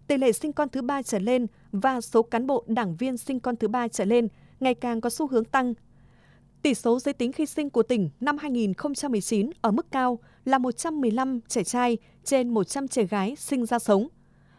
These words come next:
Theo bà Hồ Thị Thanh Thủy, Chi cục trưởng Chi cục Dân số, Kế hoạch hóa gia đình, để xây dựng được kế hoạch thực hiện chương trình điều chỉnh mức sinh phù hợp đến năm hai nghìn không trăm ba mươi của tỉnh,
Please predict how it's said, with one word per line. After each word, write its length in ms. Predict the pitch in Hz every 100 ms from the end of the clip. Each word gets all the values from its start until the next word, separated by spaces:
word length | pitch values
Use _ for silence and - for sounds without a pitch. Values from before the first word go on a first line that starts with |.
| _ _
Theo 100 | -
bà 180 | 277 262
Hồ 300 | 226 226 233
Thị 120 | 226
Thanh 160 | - 262
Thủy, 260 | 254 214 151 _ -
Chi 140 | 285
cục 180 | - 233
trưởng 240 | - 196
Chi 140 | 165 285
cục 180 | 254 -
Dân 160 | 269
số, 360 | 247 226 196 262 -
Kế 120 | 220
hoạch 160 | 311 -
hóa 180 | 202
gia 160 | 202 277
đình, 220 | 240 196 - _ _ _ -
để 200 | 226 240
xây 180 | - 294
dựng 280 | 269 226 208
được 180 | 226 220
kế 80 |
hoạch 280 | 226 302 -
thực 120 | 240
hiện 200 | 233 190
chương 180 | 170 302
trình 260 | - 254 208
điều 160 | 202 233
chỉnh 280 | - 233 185
mức 100 | 320
sinh 260 | - 269
phù 180 | 247 247
hợp 200 | 220 202 -
đến 200 | 202 233
năm 100 | 285
hai 120 | 294
nghìn 220 | 233 208
không 260 | 175 - 262
trăm 280 | - 254 220
ba 120 | 240
mươi 160 | 240 226
của 120 | 196
tỉnh, 240 | 233 190